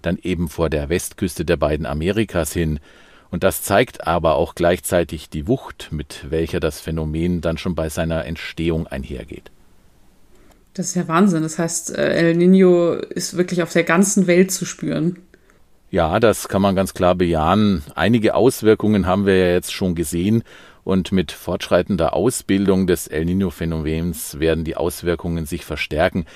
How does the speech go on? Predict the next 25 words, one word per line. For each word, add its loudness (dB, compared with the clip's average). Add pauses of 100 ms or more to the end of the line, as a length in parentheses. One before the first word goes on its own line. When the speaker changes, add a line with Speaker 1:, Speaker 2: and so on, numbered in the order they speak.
(100)
Speaker 1:
Wir -2
müssen 2
ja 4
immer 0
noch 0
davon 0
ausgehen, 0
im -4
Augenblick 2
haben 2
wir 2
noch -4
keinen -4
El -2
Niño. 2
Das 0
sind -2
noch 0 (340)
neutrale, 2
äh, -2
sozusagen -2
Temperaturen, 0
also -4 (240)
durchschnittliche -2
Temperaturen. 2